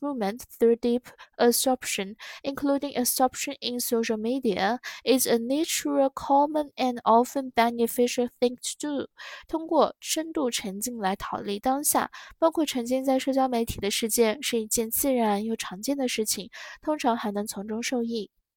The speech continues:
However, when users spend too much time dissociating online,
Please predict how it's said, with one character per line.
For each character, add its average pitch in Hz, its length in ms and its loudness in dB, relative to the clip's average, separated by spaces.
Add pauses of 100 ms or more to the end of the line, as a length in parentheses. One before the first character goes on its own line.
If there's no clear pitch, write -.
(800)
However, 269 640 4 (320)
when 269 180 4
users 330 500 4
spend 285 600 2 (120)
too 277 140 -6
much 254 640 2
time 247 500 0 (360)
dissociating 247 760 2
online, 240 760 0